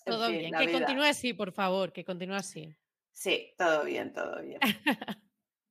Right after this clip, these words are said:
Speaker 1: Pues, pues, pues esto es una noticia, eh, buena, es decir, un meme gracioso,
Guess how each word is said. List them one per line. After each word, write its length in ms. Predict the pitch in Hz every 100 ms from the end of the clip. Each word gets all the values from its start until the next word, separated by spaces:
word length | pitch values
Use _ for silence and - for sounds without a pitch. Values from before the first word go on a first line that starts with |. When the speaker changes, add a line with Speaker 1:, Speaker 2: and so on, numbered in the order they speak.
| _ -
Speaker 1:
Pues, 280 | 247 226 -
pues, 260 | 247 226
pues 300 | - 247 240
esto 160 | 247 349
es 80 | 381
una 180 | 370
noticia, 880 | 320 294 262 254 233 208 175 160 - -
eh, 500 | 175 165 160 151 147 135 - - _ -
buena, 500 | 185 208 240 339 370 -
es 100 | 202
decir, 400 | 196 220 196 -
un 160 | 165 160
meme 200 | 165 180
gracioso, 800 | 160 160 - 190 202 269 330 -